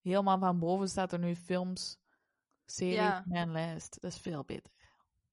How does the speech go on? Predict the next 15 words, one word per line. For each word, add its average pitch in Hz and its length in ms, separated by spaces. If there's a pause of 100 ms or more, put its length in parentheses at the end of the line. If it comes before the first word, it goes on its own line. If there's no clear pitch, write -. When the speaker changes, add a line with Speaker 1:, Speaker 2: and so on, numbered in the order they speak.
Speaker 2:
Ja, 233 280
ja, 214 140
ja, 190 240
inderdaad. 185 640 (220)
Eh, 226 200
dus 247 180
interface 302 880 (160)
ben 220 340
ik 240 120
even 262 220
streng 233 380
geweest, 254 380
een 226 120
strenge 214 380
juf. 202 240